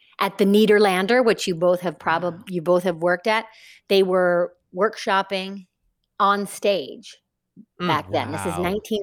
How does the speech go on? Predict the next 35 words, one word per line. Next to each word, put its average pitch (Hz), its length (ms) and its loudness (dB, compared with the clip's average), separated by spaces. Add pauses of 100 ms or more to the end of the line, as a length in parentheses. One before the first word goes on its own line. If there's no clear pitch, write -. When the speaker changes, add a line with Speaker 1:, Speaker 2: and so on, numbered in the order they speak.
Speaker 1:
ninety-one. 165 720 -6 (100)
Speaker 3:
How 113 220 -14
cool. 98 220 -16 (260)
Speaker 1:
And 170 580 -4 (520)
I 170 140 2
auditioned 202 460 0
on 190 120 0
their 175 140 -2
lunch 180 340 -4
break 190 400 -2 (120)
for 196 200 -4
the 170 100 -2
workshop. 180 480 -2
I 160 80 -2
flew 185 280 -4
up - 180 -4
from 175 140 -10
Orlando. 156 600 -6 (840)
Little 262 380 2
did 220 140 0
I - 100 0
know, 202 640 -2 (1000)
in 220 140 -2
the 208 120 2
audience 190 480 -4
watching, 190 540 -8
having 165 360 -8
their 151 140 -8
lunch 208 560 -4
was 156 540 0 (100)
Jerry 147 340 -2
Mitchell, 247 420 -4 (680)
Speaker 2:
Hmm. 107 280 -8 (400)
Speaker 1:
Katie 156 240 -2
Huffman, 208 500 -6